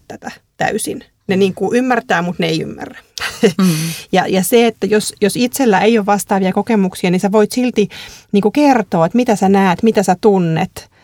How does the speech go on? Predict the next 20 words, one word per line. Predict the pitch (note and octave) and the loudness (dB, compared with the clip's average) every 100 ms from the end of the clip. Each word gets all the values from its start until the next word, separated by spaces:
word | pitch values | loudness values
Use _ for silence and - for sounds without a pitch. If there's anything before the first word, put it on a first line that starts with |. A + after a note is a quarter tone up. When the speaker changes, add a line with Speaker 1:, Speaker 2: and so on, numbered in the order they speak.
| _ _ _ _ _ - | _ _ _ _ _ -4
Speaker 2:
Mm. | |
Speaker 1:
Ja, | G3 E3+ E3+ | 2 2 2
ja | F#3 | 2
sanoa, | G#3+ A3 G3+ F3 | 2 2 4 2
että | F3 - | 0 -2
hei, | E3+ F#3 F#3 | -2 0 0
mä | F#3 | 0
pyrin | - B3 A3+ | 0 2 2
ymmärtämään, | F#3+ G3 F#3+ E3+ F3+ F3+ | 2 2 2 0 -2 -2
mä | F3+ | 0
oon | F3+ F3+ | 0 0
tässä, | G#3+ F#3+ - - F3+ F3+ _ | -2 -2 -8 -6 -6 -6 _
Speaker 2:
Mm. | G#3 F3 D#3 D#3 D#3 | -2 -2 -2 -6 -2
Speaker 1:
mutta, | F#3+ F3 - F3 | 0 0 0 -2
mutta | E3 F3+ E3+ | -2 -2 -4
et, | - | -4
e-, | - - - | -4 -2 -2
e-, | - - | -4 0
ei, | G3+ F#3 F3 - - - - - A#3+ - | 0 2 0 -4 -12 -14 -18 -16 -16 -6
niinku, | C3 | -4